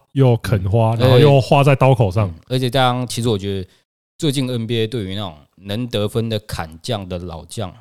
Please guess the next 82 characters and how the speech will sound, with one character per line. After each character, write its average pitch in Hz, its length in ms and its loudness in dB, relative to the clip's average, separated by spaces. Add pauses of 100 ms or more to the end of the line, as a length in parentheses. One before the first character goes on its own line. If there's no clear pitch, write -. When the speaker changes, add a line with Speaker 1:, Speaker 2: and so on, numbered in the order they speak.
Speaker 2:
其 - 160 -14
实 90 120 -14
他 - 100 -16
们 95 260 -10
对 95 240 -8 (300)
这 123 100 -10
些， 107 260 -6
这 - 200 -4
种 92 100 -4
类 107 140 -4
型 87 160 -12
的 80 140 -20
兴 127 200 -8
趣 107 120 -10
反 87 120 -10
而 82 60 -18
没 82 100 -20
这 85 80 -20
么 87 120 -18
高。 78 200 -20 (280)
Speaker 1:
嗯， 110 500 -2
Speaker 2:
因 147 100 -8
为 165 60 4
他 202 80 6
们， 190 100 0
Speaker 1:
要 - 0 -
是 175 80 -12 (400)
Speaker 2:
干， 156 220 -16 (240)
我 123 140 -14
能 160 100 -10
砍 127 240 -8
分 165 220 -8
的 143 80 -8
人 131 120 -8
一 135 60 -12
大 151 220 -6
堆 147 340 -8
啊， - 100 -20
Speaker 1:
对 117 140 -2
啊。 98 100 0
Speaker 2:
可 160 120 -8
以 196 100 -8 (400)
便 156 240 -8
宜 170 60 -6
的 170 80 -4
买 156 160 -4
到 160 120 -4
年 131 160 -6
轻 139 200 -8
球 117 160 -6
员， 123 80 -14
我 95 80 -12
干 151 160 -4
嘛 113 100 -4
需 127 160 -10
要 131 100 -4
你 175 120 2
这 196 40 6
个？ 214 60 2
Speaker 1:
应 - 20 0
该 220 240 4
说， 202 280 6
他 196 160 4
们 185 100 6
现 185 160 6
在， 175 260 8
我 139 220 6
觉 139 100 6
得 165 120 8
现 170 120 2
在 160 120 6
N 147 160 2
B 139 180 6
A 139 80 6
的 110 220 4
生 120 240 0
态 120 200 4
会 113 260 4
更 104 360 0
注 107 320 0
重 98 320 0
说 95 480 2